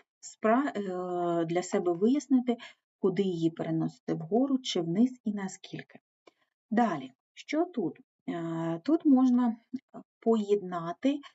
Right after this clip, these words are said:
і згрупувати так, щоб виділити для ікса повний квадрат і для ігрека повний квадрат.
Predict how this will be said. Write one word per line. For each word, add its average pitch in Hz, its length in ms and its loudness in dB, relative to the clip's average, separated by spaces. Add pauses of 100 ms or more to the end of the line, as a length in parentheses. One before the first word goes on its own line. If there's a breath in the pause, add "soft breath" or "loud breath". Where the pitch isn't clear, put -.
(300)
і 240 140 6
згрупувати 214 800 -2
так, 277 320 0
щоб - 300 -4
виділити 254 760 2 (420)
для 202 220 2
ікса 160 580 -6
повний 247 340 2
квадрат 339 480 2
і 262 140 2
для 240 180 2
ігрека 160 600 -8
повний 160 300 -2
квадрат. 208 460 0